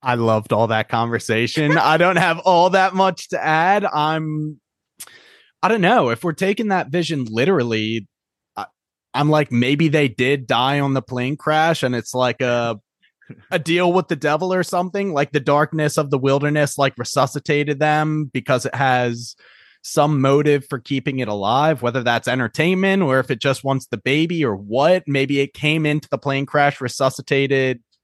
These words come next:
some of these children, and then it's like, "Yeah, I'm living within you, and you're gonna, in a way, do my bidding." I, I, I don't know how, what to make of the fact that they were all dead in this vision, and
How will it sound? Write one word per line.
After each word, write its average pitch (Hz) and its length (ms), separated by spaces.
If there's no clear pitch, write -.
some 147 280
of 147 40
these 139 220
children, 143 520
and 135 140
then 131 120
it's 120 160
like, 127 260
"Yeah, 123 320
I'm 120 160
living 117 300
within 120 360
you, 107 300
and 107 100
you're 110 120
gonna, 113 480
in 117 100
a 117 40
way, 113 240
do 117 200
my 123 160
bidding." 113 480
I, 135 240
I, 247 120
I 156 100
don't 180 120
know 135 240
how, 170 260
what 165 320
to 175 80
make 143 460
of 139 160
the 143 60
fact 143 300
that 139 120
they 147 140
were 143 180
all 147 160
dead 143 300
in 143 80
this 143 180
vision, 123 540
and 123 500